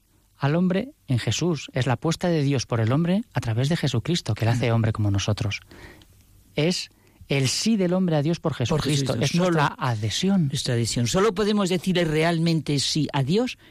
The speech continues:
Speaker 1: A través de
Speaker 2: por
Speaker 1: Jesucristo.
Speaker 2: Cristo, esa expresión que es maravillosa que decimos en la Eucaristía, en el momento culminante,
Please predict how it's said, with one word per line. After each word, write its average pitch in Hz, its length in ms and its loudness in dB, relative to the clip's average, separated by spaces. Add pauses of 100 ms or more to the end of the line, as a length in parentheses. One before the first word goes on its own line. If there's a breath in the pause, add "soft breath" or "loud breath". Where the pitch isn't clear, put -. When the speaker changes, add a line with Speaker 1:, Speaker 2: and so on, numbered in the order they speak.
(120)
Speaker 1:
A 131 100 0
través 117 280 -2
de 180 100 0
Speaker 2:
por 156 280 0
Speaker 1:
Jesucristo. 135 60 -4
Speaker 2:
Cristo, 226 640 -2
esa - 260 -2
expresión 131 460 0
que 127 80 -2
es 117 60 2
maravillosa 117 600 0
que 117 80 -2
decimos 120 300 0
en 113 80 0
la 110 80 0
Eucaristía, 110 440 -2
en 123 60 2
el 120 40 4
momento 120 280 2
culminante, 120 580 2